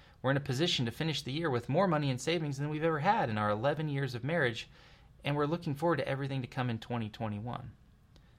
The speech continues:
All this is despite the effects and the events of this year, a pandemic, an economy, <laughs> an election, all the things that have just been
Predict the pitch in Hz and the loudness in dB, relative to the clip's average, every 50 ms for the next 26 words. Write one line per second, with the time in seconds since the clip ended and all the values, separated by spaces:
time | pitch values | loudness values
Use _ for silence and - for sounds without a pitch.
0 | - - - - - 127 139 156 147 147 156 143 - 135 117 - - - 104 - | -20 -20 -20 -4 2 4 4 4 4 2 0 0 -2 -6 -6 -6 -8 -8 -6 -6
1 | - - - - - - 180 208 185 120 - - - - - - - - - - | -6 -6 -8 -6 0 4 4 4 4 2 -2 -6 -12 -20 -20 -20 -20 -20 -18 -14
2 | 113 107 120 120 - - 127 120 - - - - 151 160 165 - - - 127 123 | -8 -6 -4 -4 -2 -2 -4 -4 -4 -8 -6 -2 -2 -2 -2 -4 -4 -4 -2 0
3 | 117 107 101 98 98 120 143 151 139 143 - - - 117 107 101 113 131 131 - | 0 0 -2 0 2 2 2 2 0 -4 -8 -6 -6 -6 -4 -2 -2 -4 -4 -4
4 | - 107 101 113 143 190 185 131 92 95 110 - - - - - - - - - | -6 -8 -4 -2 0 2 2 4 4 4 2 0 -4 -10 -18 -20 -20 -12 -8 -6
5 | - - - 143 135 135 131 123 131 131 131 131 131 131 - - 117 110 104 - | -6 -4 0 2 2 2 4 4 4 4 4 2 2 0 -4 -4 -4 -4 -4 -6
6 | - - 123 123 123 123 120 120 120 120 113 110 - - - - - - 113 107 | -4 0 2 4 4 4 4 2 2 2 2 0 0 -4 -8 -12 -8 -4 0 0
7 | 120 107 110 117 117 - - - - 120 117 120 - - 147 156 156 143 143 135 | 2 2 2 0 0 2 2 2 4 2 0 0 2 2 2 4 4 2 2 0
8 | 139 - 139 135 127 113 117 123 - - 117 110 104 - 117 104 - - - 110 | 0 0 0 0 0 0 0 -2 -2 -2 -4 -4 -4 -4 -6 -6 -6 -4 -2 -2
9 | 107 | -2